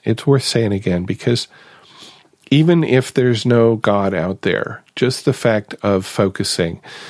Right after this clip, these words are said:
and this is sort of, um, in a s-, i-, i-, in, in a way, it's the, sort of the opposite of meditation. I focus on the important thing, and then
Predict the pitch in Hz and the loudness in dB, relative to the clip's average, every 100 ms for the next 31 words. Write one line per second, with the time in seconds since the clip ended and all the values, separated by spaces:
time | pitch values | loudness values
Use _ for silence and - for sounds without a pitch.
0 | - - 120 - 127 - 123 117 - - | -12 -2 0 2 0 2 2 0 -4 -14
1 | _ _ _ _ _ _ - - 101 101 | _ _ _ _ _ _ -12 -8 -8 -8
2 | 98 - 113 113 101 - - 117 - - | -10 -6 0 0 0 -6 -2 -2 -2 -6
3 | - - 123 120 - - 117 120 123 131 | -8 -4 0 0 -2 -2 0 4 4 4
4 | 120 - 123 - 131 117 117 98 127 - | 2 -2 -4 -2 0 2 2 0 -2 -2
5 | 135 131 123 123 131 131 - 135 92 - | 0 2 0 0 0 0 0 -2 -2 -2
6 | 117 - 131 - - 117 117 - - - | -2 0 -2 -2 -2 0 0 -4 -16 -20
7 | - - 117 113 123 - 117 117 113 117 | -20 -4 -2 0 -2 -2 -2 0 0 -2
8 | - 113 110 113 110 | -4 -4 0 2 2